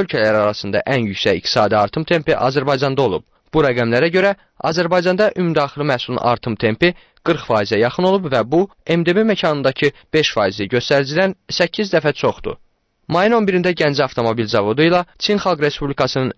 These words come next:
Lifan şirkəti arasında imzalanan müqaviləyə əsasən bu zavod Sidon markalı Çin avtomobilinin yığılmasına başlayacaq. İndiyədək zavod Rusiyanın iki şirkəti ilə müqavilə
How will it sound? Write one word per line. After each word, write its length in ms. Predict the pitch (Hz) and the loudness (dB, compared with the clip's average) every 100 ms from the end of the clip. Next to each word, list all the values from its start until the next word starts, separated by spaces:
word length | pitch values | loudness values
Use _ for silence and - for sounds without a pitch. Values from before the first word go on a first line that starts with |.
| 135 | -2
Lifan 340 | 139 123 117 | 0 0 0
şirkəti 400 | 110 104 113 107 | 0 -2 0 2
arasında 360 | 170 170 165 160 | 2 0 0 0
imzalanan 420 | 151 151 143 139 139 | 2 0 0 0 0
müqaviləyə 400 | 135 127 123 123 | 0 2 2 0
əsasən 400 | - 113 120 110 - | 0 0 -2 -4 -2
bu 80 | 143 | -2
zavod 320 | 143 147 190 - - | 0 0 0 -2 -8
Sidon 420 | - 185 165 202 | -4 -2 2 2
markalı 420 | 202 190 180 170 | 2 0 0 0
Çin 180 | 165 175 | 0 0
avtomobilinin 640 | 160 - 151 139 135 135 131 | 0 0 0 0 0 2 2
yığılmasına 480 | 123 127 123 127 127 | 2 0 0 0 0
başlayacaq. 560 | 98 - 87 95 90 - | 0 -2 -2 -2 -4 -2
İndiyədək 540 | 135 127 120 101 98 | 0 2 2 0 0
zavod 340 | - 147 196 - - | 0 2 2 0 -2
Rusiyanın 400 | 214 214 196 156 | 0 0 0 0
iki 140 | 185 | 0
şirkəti 420 | - 131 117 - | 0 0 0 0
ilə 120 | 110 104 | 0 2
müqavilə 320 | 113 113 139 | 2 2 2